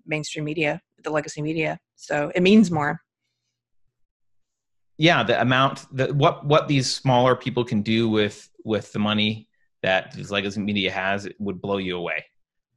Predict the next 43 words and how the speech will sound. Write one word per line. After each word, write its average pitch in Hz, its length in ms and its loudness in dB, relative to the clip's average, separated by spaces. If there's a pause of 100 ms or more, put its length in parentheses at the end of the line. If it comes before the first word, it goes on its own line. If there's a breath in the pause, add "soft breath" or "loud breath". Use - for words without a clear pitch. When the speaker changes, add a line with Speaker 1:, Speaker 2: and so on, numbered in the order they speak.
Speaker 2:
right? 90 120 -4
I 113 100 0
think 131 220 0
in 135 180 2
that, 143 200 2
in 143 120 2
that 135 140 2
presentation 123 440 0
that 113 100 2
I 107 60 4
did 107 180 2
earlier, 107 340 2
Carrie, 104 240 0
that 95 140 -2
you 101 80 0
mentioned, 98 420 -2 (380 soft breath)
I've 110 160 -2
got 127 140 2
a 127 40 -2
comparison 107 500 -2
of 87 60 -4
how 104 140 0
much, 104 320 0
like, 90 180 -2 (640)
companies 117 380 -2
like 92 140 -4
C - 180 -2
N 104 100 2
N 98 120 -2
or 90 40 -4
Fox - 360 -4
News 101 240 -4 (300)
spend 110 540 -2
on 98 160 0
their 95 120 -4
newsroom 101 560 -2
compared 95 640 -4
to 95 280 -2 (460 loud breath)
people 113 240 -4
like 95 280 0
Tim 101 280 -2
Pool, 101 420 0 (760)
and 98 520 0